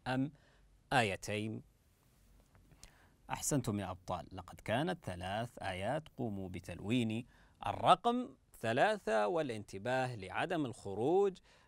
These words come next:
من الحدود الموجودة أمامكم، آه، يا أبطال. أحسنتم وبارك الله فيكم.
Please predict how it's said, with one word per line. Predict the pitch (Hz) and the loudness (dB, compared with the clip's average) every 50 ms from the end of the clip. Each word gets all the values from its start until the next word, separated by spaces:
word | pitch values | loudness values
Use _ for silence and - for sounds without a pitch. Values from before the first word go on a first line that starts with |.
| _ - | _ -4
من | 107 113 143 156 | 2 2 2 4
الحدود | 151 131 117 101 95 101 92 104 113 131 151 139 113 | 2 0 -2 -6 -10 -8 -6 -4 -2 0 0 0 -2
الموجودة | 98 92 90 90 90 85 87 104 120 131 120 110 117 113 113 117 - - - _ _ - - | -4 -6 -8 -12 -12 -10 -6 -4 -2 -2 0 0 0 0 -2 -4 -8 -16 -20 _ _ -12 -8
أمامكم، | - 101 95 95 107 123 135 135 135 131 - - 139 135 139 151 160 _ _ _ _ _ _ _ - - | -4 -4 -2 0 0 0 0 0 -2 -4 -2 -2 -2 -2 -2 -4 -8 _ _ _ _ _ _ _ -8 -4
آه، | 98 104 107 110 | 0 2 2 2
يا | 113 113 107 110 120 127 117 101 | 2 2 2 2 2 2 0 -2
أبطال. | - - - - - - - _ _ _ _ _ _ _ _ _ _ - _ _ _ _ - _ - - - - - _ _ _ _ _ _ _ - _ _ _ _ _ _ _ _ _ _ _ - _ - _ _ _ _ _ - 131 | -6 -12 -14 -16 -16 -16 -20 _ _ _ _ _ _ _ _ _ _ -20 _ _ _ _ -20 _ -20 -20 -20 -20 -20 _ _ _ _ _ _ _ -20 _ _ _ _ _ _ _ _ _ _ _ -20 _ -20 _ _ _ _ _ 4 4
أحسنتم | 131 117 - - - - 110 101 104 98 - - 113 110 113 110 101 | 4 4 4 0 -2 0 0 0 -2 -2 -2 0 0 2 2 2 0
وبارك | 95 82 85 92 113 151 165 156 151 - - | -2 -2 2 6 8 8 8 6 4 0 0
الله | 143 135 131 135 131 117 | -2 0 0 0 0 -2
فيكم. | 107 - 127 135 139 123 - - 160 160 185 190 | -4 -6 -4 -4 -4 -4 -4 -2 -2 -2 -2 -6